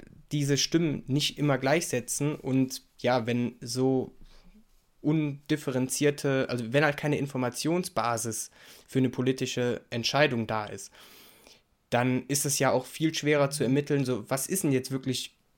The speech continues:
also wichtig für, also was ist richtig für den Volkeswillen. Und, ähm, darüber hinaus kann direkte Demokratie auch sehr ineffizient sein.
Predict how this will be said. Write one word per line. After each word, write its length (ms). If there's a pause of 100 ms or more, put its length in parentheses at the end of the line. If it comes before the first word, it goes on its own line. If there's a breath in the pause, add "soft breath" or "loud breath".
(140)
also 220
wichtig 380
für, 240
also 180
was 140
ist 160
richtig 380
für 160
den 120
Volkeswillen. 760 (520 loud breath)
Und, 460
ähm, 400 (580)
darüber 360
hinaus 640
kann 320 (160)
direkte 320
Demokratie 580
auch 160
sehr 300
ineffizient 800
sein. 320